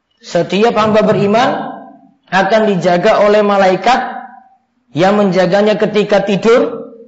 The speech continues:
yang menjaganya ketika bangunnya, dijaga saking gangguan jin, dijaga saking gangguan manusia dan hewan berbisa. Berarti kita akan dapat perlindungan seperti itu.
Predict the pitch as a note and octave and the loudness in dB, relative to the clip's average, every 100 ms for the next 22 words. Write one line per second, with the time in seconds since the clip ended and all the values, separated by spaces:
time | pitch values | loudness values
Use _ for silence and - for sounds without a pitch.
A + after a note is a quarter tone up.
0 | _ _ _ - D#3 F#3 G3 G3+ G3+ F#3+ | _ _ _ -6 0 2 2 2 0 2
1 | F#3+ G#3 G#3+ A3 G#3+ F3 G3 G#3 F#3+ G3 | 2 2 2 0 0 -2 0 2 2 2
2 | A3 A3 A3+ B3 C#4 - - - - _ | 2 2 2 2 0 -6 -14 -20 -20 _
3 | E3 F3+ F3 G3+ A3 A3 G3+ G#3+ G3+ G3 | -2 0 2 2 2 0 0 0 0 0
4 | F#3+ F#3+ G3+ G3 D3+ A3 B3+ - - - | 0 2 2 0 0 0 -2 -8 -16 -20
5 | - _ F3+ F#3+ G3 G3+ A3+ A3 G#3 G3+ | -20 _ -4 0 2 2 2 2 0 0
6 | G#3+ G#3 G3+ G3 G#3 G3+ G3+ G3+ G3 G#3+ | 0 0 0 0 2 0 0 -2 -4 -4
7 | B3 C#4+ C#4 F3+ G#3 G#3 G#3 C#4 D4+ D#4+ | 0 0 0 0 0 0 2 2 4 2
8 | D4+ A#3 A3 G#3+ G#3 - - - - - | 2 2 2 0 -2 -4 -6 -18 -20 -20
9 | _ _ _ _ _ _ _ _ _ _ | _ _ _ _ _ _ _ _ _ _
10 | _ _ _ _ _ _ _ _ - D#3+ | _ _ _ _ _ _ _ _ -6 -2
11 | D#3+ G#3 F#3+ G3 A#3 A3 G#3 F#3+ G#3 C4 | 0 0 -2 0 0 0 0 0 0 -2
12 | A3 G#3+ F#3+ G#3 G#3 G3 D#3 D#3+ D3 C#3 | 0 -2 0 2 0 -2 -6 -4 -2 -2
13 | B2+ A#2+ - | -4 -6 -12